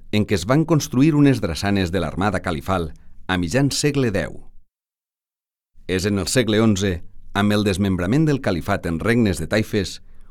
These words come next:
quan la ciutat coneix un dels períodes més pròspers. Mugahid, esclau funcionari de la cort, es va apoderar de la flota i de part de les tropes.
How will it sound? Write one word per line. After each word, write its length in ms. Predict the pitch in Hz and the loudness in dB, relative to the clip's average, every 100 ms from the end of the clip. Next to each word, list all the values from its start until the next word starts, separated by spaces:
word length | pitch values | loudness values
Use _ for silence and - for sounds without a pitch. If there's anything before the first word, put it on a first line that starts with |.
| - | -4
quan 240 | 101 98 | 0 0
la 60 | 87 | 0
ciutat 320 | 98 143 147 | 0 0 0
coneix 320 | - 156 156 | 4 4 4
un 80 | 160 | 2
dels 220 | 160 143 | 2 0
períodes 540 | - 95 151 139 117 101 | -2 0 2 2 0 2
més 160 | 135 139 | 0 0
pròspers. 720 | - 71 - 65 55 - - - - _ _ _ _ - - | -4 -4 -6 -12 -12 -14 -16 -20 -20 _ _ _ _ -20 -2
Mugahid, 640 | 107 104 87 - 131 135 - - - | 2 2 0 0 0 0 -10 -20 -6
esclau 340 | - 92 - 147 | -4 -2 2 2
funcionari 540 | 175 156 147 143 147 | 4 2 4 4 6
de 80 | 123 | 4
la 140 | 90 - | 2 2
cort, 320 | 104 - - - - - - | 0 0 -12 -20 -20 -6 0
es 160 | 185 | 2
va 80 | 151 | 2
apoderar 380 | 170 170 151 165 | 4 4 4 4
de 80 | 151 | 2
la 80 | 95 | 0
flota 340 | - 110 107 | 2 2 4
i 60 | 98 | 2
de 100 | 78 | 2
part 220 | 95 90 | 0 0
de 160 | 90 80 | -2 -4
les 80 | |
tropes. 540 | - 85 65 64 - | -4 -4 -4 -8 -10